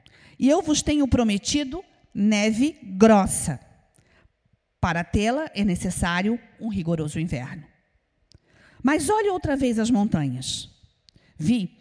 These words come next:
uma enorme caldeira que derretia a neve, que aquecia a água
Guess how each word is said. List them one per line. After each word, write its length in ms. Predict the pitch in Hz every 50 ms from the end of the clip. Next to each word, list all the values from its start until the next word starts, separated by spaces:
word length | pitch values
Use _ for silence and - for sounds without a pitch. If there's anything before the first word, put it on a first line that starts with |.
| - - -
uma 180 | 208 226 226
enorme 520 | 214 208 202 202 214 233 240 247 254 247 247
caldeira 760 | - 262 269 262 233 180 190 208 202 190 175 165 156 151 - - - -
que 100 | - -
derretia 640 | 220 226 240 240 233 226 214 - - - 269 247 208
a 40 | 185
neve, 580 | 180 180 185 202 233 254 269 311 269 311 294 277
que 160 | - - 302
aquecia 600 | 254 254 - 240 233 - - - 320 359 359 285
a 40 | 233
água 540 | 208 202 202 208 226 233 254 262 302 339